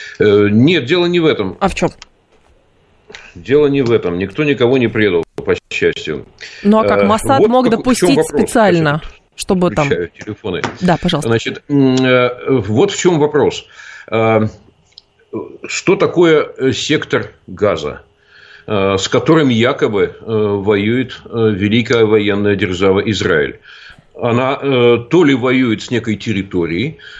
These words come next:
Speaker 1: то ли воюет, э, с некой политической группировкой, с политическим движением, чего, в принципе, вообще быть не должно. Государство не воюет с движениями, а тут объявлено состояние войны.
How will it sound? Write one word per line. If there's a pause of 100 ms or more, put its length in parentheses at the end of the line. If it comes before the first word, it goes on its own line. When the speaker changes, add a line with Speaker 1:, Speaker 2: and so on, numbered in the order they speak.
(160)
Speaker 1:
то
ли
воюет,
э,
с
некой
политической
группировкой,
с
политическим
движением,
чего,
в
принципе,
вообще
быть
не
должно.
Государство
не
воюет
с
движениями, (200)
а
тут
объявлено
состояние
войны.